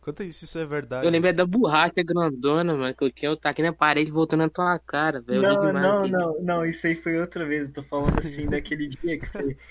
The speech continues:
Speaker 3: você tava puto falando que o professor tava roubando, e você chutou a bola na parede e ela voltou na sua cara.
Speaker 2: Ah, mano, pô, nem me lembra, velho.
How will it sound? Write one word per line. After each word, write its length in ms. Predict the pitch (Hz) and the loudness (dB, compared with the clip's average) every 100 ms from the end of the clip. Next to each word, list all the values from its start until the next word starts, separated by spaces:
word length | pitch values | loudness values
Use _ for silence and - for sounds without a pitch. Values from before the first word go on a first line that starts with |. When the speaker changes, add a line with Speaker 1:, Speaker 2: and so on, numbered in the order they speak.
| - - - | -12 -6 -6
Speaker 3:
você 140 | - | -6
tava 260 | 139 147 147 | -8 -4 -4
puto 340 | 143 151 156 - | -4 -6 -6 -8
falando 240 | - 143 139 | -8 -6 -6
que 80 | 139 | -8
o 40 | |
professor 440 | 135 131 143 139 | -10 -8 -8 -8
tava 240 | 127 135 139 | -10 -6 -4
roubando, 520 | 139 131 135 160 147 | -4 -4 -4 -4 -4
e 80 | 135 | -8
você 140 | 139 | -8
chutou 300 | 139 143 - | -12 -8 -2
a 60 | 147 | -2
bola 240 | 135 135 | 0 -2
na 100 | 139 | -4
parede 320 | 139 135 127 135 | -6 -6 -4 -2
e 40 | |
ela 120 | 147 | 0
voltou 340 | 139 - - 185 | 2 2 2 -2
na 80 | |
sua 200 | 135 127 | -4 -8
cara. 360 | - 143 147 123 - - - - - _ - | -8 -8 -8 -8 -14 -20 -20 -20 -20 _ -10
Speaker 2:
Ah, 480 | 143 165 185 190 196 | 0 4 4 4 2
mano, 320 | 156 135 110 - - _ | 0 0 -4 -8 -20 _
pô, 320 | - 160 180 165 - - - - - - - - | -2 2 2 0 -8 -20 -20 -20 4 6 6 2
nem 100 | 160 | 2
me 140 | 202 208 | 2 2
lembra, 480 | 175 185 202 170 | 2 0 0 -4
velho. 220 | 127 113 | -6 -10